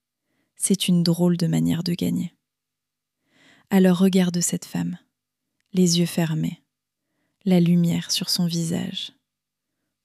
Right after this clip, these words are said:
Aucune urgence, aucune démonstration, aucune performance, juste une présence. Et c'est exactement ce que cette carte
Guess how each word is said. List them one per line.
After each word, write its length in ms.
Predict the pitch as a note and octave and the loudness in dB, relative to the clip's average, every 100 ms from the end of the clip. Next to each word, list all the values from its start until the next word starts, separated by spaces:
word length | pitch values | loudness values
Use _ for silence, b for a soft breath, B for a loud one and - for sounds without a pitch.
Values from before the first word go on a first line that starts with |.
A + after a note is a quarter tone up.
| _ | _
Aucune 420 | G3+ F#3 - F#3 | -2 -2 0 0
urgence, 720 | F3 E3 D#3+ - F3+ - - - _ _ _ _ _ _ | 0 -2 -4 -2 0 0 -2 -12 _ _ _ _ _ _
aucune 460 | G#3 G3+ - G3+ F#3+ | -2 -2 0 0 2
démonstration, 760 | F3+ E3+ - - E3+ - - F3 _ _ _ _ _ _ _ _ _ _ | 2 0 -2 -2 -4 -4 -4 -10 _ _ _ _ _ _ _ _ _ _
aucune 440 | G3 - - F3+ | 0 0 0 0
performance, 880 | F3 D#3+ - D#3+ D#3 D#3 E3 - - - _ _ _ _ _ _ _ _ | 0 -6 -6 -8 -8 -8 -6 -4 -4 -8 _ _ _ _ _ _ _ _
juste 640 | F#3 F3 F3 F#3 - - _ | -4 -2 -2 -4 -10 -16 _
une 220 | - E3 | -4 -4
présence. 880 | - - E3+ D#3+ - E3+ - - - _ _ _ _ _ _ _ _ _ _ _ _ _ _ | -6 -6 -4 -4 -6 -8 -8 -8 -10 _ _ _ _ _ _ _ _ _ _ _ _ _ _
Et 100 | - | -2
c'est 380 | F3+ - - - | 0 -2 -4 -4
exactement 840 | A#3 G#3 - G3 - F3+ E3+ F3 G#3+ | -4 -2 -2 -2 -2 -2 -2 -4 -8
ce 200 | - F#3+ | -6 -4
que 140 | - | -2
cette 220 | F3 F3 - | -4 -4 -4
carte 340 | F#3 - - | -4 -4 -10